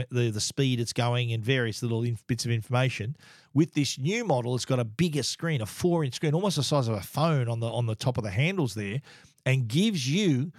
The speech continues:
access to more than forty thousand courses worldwide. So taps into G P S. I think they've got a, they've got a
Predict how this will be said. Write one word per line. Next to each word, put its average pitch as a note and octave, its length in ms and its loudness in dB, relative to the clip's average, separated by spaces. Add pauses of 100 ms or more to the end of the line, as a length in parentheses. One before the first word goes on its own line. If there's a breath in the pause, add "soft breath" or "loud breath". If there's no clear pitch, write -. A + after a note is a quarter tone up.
(460 soft breath)
access C#3+ 680 -2
to D3 200 0
more C#3 240 2
than B2 140 0
forty F3 800 0
thousand D3 920 0
courses E3+ 640 2
worldwide. C3+ 1080 2 (360 soft breath)
So A#2 160 2
taps - 400 0
into D3+ 180 -2
G C3+ 240 2
P B2+ 220 0
S. E3 200 -4 (280 loud breath)
I - 40 0
think D#3+ 140 2
they've D3+ 100 -2
got C#3 160 2
a, C3 60 0
they've B2+ 140 -2
got C3+ 120 2
a A2+ 220 -2